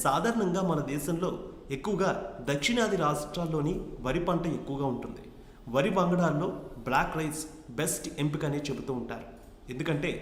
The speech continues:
ఆరోగ్యపరంగా చాలా మంచిది, రైతుకు ఆర్థిక పరంగా కూడా మేలైన రకం ఈ నల్ల బియ్యం. ఈ నల్ల బియ్యం గురించి ఒకసారి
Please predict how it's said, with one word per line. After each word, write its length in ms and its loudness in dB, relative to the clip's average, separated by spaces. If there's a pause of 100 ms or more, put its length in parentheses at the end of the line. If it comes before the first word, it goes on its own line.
(340)
ఆరోగ్యపరంగా 760 2 (140)
చాలా 240 0
మంచిది, 360 -4 (520)
రైతుకు 360 2 (280)
ఆర్థిక 340 2
పరంగా 480 0
కూడా 140 -2 (260)
మేలైన 420 0
రకం 320 -6 (300)
ఈ 40 -4 (120)
నల్ల 200 -2
బియ్యం. 300 -4 (420)
ఈ 80 4
నల్ల 260 2
బియ్యం 240 2
గురించి 360 0
ఒకసారి 480 -2